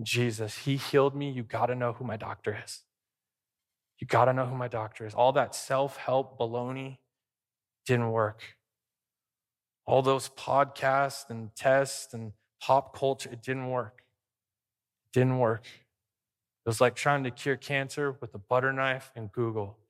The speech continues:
Doesn't work. Only Jesus. And so as you read through that and you think through that, here's some questions for us to ask ourselves. Okay, list the storyline of Matthew through the first nine chapters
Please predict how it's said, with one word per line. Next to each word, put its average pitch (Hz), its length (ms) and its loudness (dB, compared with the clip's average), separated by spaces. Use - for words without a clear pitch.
Doesn't 117 320 -2
work. - 400 -10
Only 120 320 6
Jesus. 113 680 -4
And 117 80 -2
so 135 140 4
as 131 160 2
you 147 140 0
read 147 260 0
through 147 200 -4
that 143 240 2
and 131 80 -10
you 135 80 -6
think 151 260 -6
through 139 160 -4
that, 131 160 2
here's 143 220 0
some 143 160 -6
questions 139 540 -2
for 123 200 -4
us 135 300 0
to 120 100 -10
ask 123 260 -6
ourselves. 113 600 -10
Okay, 123 160 4
list 139 500 2
the 185 60 0
storyline 151 720 0
of 120 140 -4
Matthew 131 560 -2
through 123 200 -8
the 113 80 -8
first - 320 -2
nine 123 220 -2
chapters - 800 -4